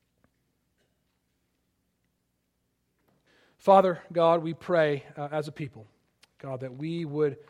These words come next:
help turn this nation around as we love you, um, as we love others, and as we love mercy.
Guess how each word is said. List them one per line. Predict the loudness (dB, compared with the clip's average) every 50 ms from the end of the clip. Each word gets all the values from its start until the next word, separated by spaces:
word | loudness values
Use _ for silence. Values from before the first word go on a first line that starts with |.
| _ _ _
help | -6 -4 -2 -2 -2 -4 -8 -14
turn | -10 -6 -6 -4 -4 -4 -6
this | -6 -8 -8 -8
nation | -8 -8 -8 -6 -6 -6
around | -6 -6 -6 -6 -8 -8 -10 -12 _ _ _ _ _ _ _ _ _
as | -14 -12 -12 -10
we | -10 -8
love | -4 -4 -4 -4 -4 -6
you, | -10 -10 -10 -12 -16 _ _ _ _ _ _ _ _ _ _ _ _ _ _ _ _ _ -18
um, | -16 -16 -16 -18 -20 -20 _ -14
as | -12 -12 -8
we | -6 -4
love | -2 0 0 0
others, | 0 -2 -2 -6 -12 -14 -18 -20 -20 _ _ _ _ _ _ _ _ _ _ _ _ _ _ _ -12
and | -10
as | -10 -8 -8 -10
we | -10
love | -10 -10 -10 -10
mercy. | -12 -14 -16 -18 -20 -20